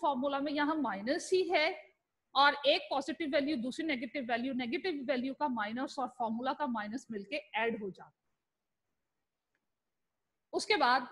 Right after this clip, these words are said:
एनपीवी लेनी है आपको higher rate पे, Higher rate है मेरा पन्द्रह परसेंट, इस पे एनपीवी है उन्नीस अठारह। multiply करना है आपको हायर rate और lower rate के difference के साथ। higher rate है जनाब हमारे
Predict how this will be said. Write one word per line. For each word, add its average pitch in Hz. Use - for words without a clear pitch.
एनपीवी 349
लेनी 320
है 302
आपको 233
higher 262
rate 294
पे, 311
Higher 254
rate 269
है 294
मेरा 240
पन्द्रह 220
परसेंट, 277
इस -
पे 403
एनपीवी 247
है 226
उन्नीस 262
अठारह। 185
multiply 349
करना 330
है 330
आपको 254
हायर 262
rate 262
और 254
lower 240
rate 226
के 214
difference 403
के 381
साथ। 233
higher 349
rate 302
है 277
जनाब 240
हमारे 220